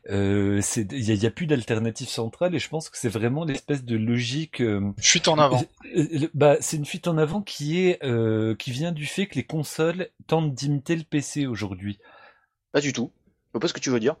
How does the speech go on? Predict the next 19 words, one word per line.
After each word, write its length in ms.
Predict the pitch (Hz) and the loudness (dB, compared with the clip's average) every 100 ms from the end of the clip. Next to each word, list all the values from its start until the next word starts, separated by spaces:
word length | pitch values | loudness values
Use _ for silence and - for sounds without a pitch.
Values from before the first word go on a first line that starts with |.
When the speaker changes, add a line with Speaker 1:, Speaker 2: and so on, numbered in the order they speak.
| _ | _
Speaker 1:
<laughs> 1600 | 147 147 214 - 160 - - - - 339 254 175 226 - - - - | -2 6 6 6 0 -6 -8 -8 -6 -2 -2 -2 -6 -8 -10 -10 0
Et 100 | 127 | 2
du 180 | 127 147 | 2 -2
coup, 140 | 208 | 4
bah, 320 | 175 120 123 | 6 6 4
forcément, 640 | 117 139 - 147 165 190 165 | -4 -8 -6 -4 -4 -2 2
euh, 180 | 123 | 2
le, 280 | 117 117 113 | 4 4 4
le 180 | 117 127 | 4 2
P 140 | 147 | 2
C, 260 | 131 - 156 | 0 0 0
bah, 140 | 131 | 2
c'est 240 | 101 104 101 | 0 -2 -4
dans, 260 | 104 98 101 | -2 -2 -2
euh, 40 | |
tout 180 | 98 143 | -4 -4
dans 160 | 117 107 | 0 0
le 80 | |
démat, 340 | 95 95 104 | 0 0 2